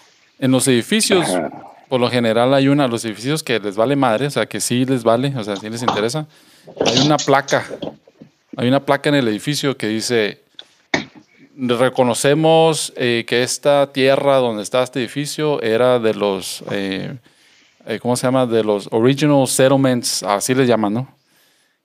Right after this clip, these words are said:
Speaker 1: Eh, y le
Speaker 2: Ajá.
Speaker 1: damos respeto, bla, bla, bla, bla. O sea, todo, o sea, como de reconocimiento, ¿no? Reconocimiento a que les quitaron las tierras, a la brava, ¿no? To-,
Speaker 2: Ujú.
Speaker 1: todas las, todas las áreas, o sea,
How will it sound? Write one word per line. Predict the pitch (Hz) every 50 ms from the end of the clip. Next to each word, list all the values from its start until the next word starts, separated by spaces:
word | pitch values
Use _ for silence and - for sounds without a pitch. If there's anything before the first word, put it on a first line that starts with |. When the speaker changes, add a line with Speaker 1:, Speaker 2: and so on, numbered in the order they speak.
| _
Speaker 1:
Eh, | - 117 110 107 107 107 104 104 104 -
y | 131 120 113 113
le | 107 107 107
Speaker 2:
Ajá. | 107 110
Speaker 1:
damos | 113 127 135 131 127 117 117
respeto, | 117 104 92 - - 131 143 147 143 - 139
bla, | 120 110 98 95
bla, | 98 113 123 131 127
bla, | 113 101
bla. | 98 104 107 110
O | 107
sea, | - 117 -
todo, | - - 123 139 143 147 123 127
o |
sea, | 117 120 113 104 98 120
como | - 147 143 147
de | 151
reconocimiento, | 143 147 139 156 151 151 143 - - 139 139 143 156 160 156 139 - 120
¿no? | 117 139 165 160 135 123
Reconocimiento | 127 113 - 123 117 110 - 107 113 123 131 - 160
a | 151 151
que | - 127
les | 110 -
quitaron | - 104 - 120 120 127
las | 110 - -
tierras, | - 113 107 107 - 101 87 - - - - _ -
a | 104
la | 98 92 92
brava, | 98 101 101 104 107 104 95 92
¿no? | 110 127 - _ _ _ _ _ _ _ - - - - - - _ _ _ _ _ _ _ -
To-, | 120 123
Speaker 2:
Ujú. | 113 107 101 113 110 107 107 104 - - -
Speaker 1:
todas | - 127 139 - 165
las, | 156 139 117 - -
todas | 143 139 151 147
las | 135 - 127
áreas, | 123 123 123 107 95 - -
o | 113
sea, | 104 113 110 107